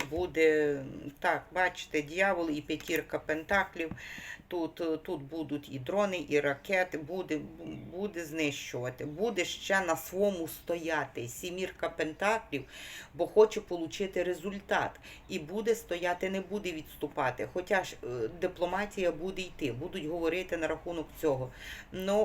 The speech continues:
обстріл буде. Чи буд-, чи просунуться вони в червні місяці? Чи просунеться ворог в червні місяці, захопить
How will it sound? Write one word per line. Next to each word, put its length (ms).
обстріл 500
буде. 380
Чи 220
буд-, 560
чи 120
просунуться 880
вони 460
в 140
червні 520
місяці? 640
Чи 160
просунеться 1000
ворог 500
в 80
червні 480
місяці, 720
захопить 800